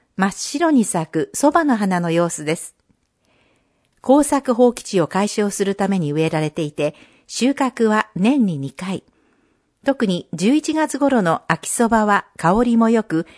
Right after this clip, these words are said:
新蕎麦とも言われています。二ページから三ページは、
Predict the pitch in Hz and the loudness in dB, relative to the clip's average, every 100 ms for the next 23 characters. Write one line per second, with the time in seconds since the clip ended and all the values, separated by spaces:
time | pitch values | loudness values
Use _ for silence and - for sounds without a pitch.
0 | _ - - 233 311 - 269 254 - - | _ -12 0 2 2 0 0 0 -4 -4
1 | 226 214 139 165 156 156 160 139 143 156 | -2 0 0 -4 -4 -4 -6 -4 -4 -6
2 | - _ _ _ _ _ 208 220 330 330 | -8 _ _ _ _ _ -6 -2 0 -2
3 | 294 240 220 233 233 233 240 220 196 175 | -2 0 0 0 0 0 0 0 0 0
4 | 170 | -2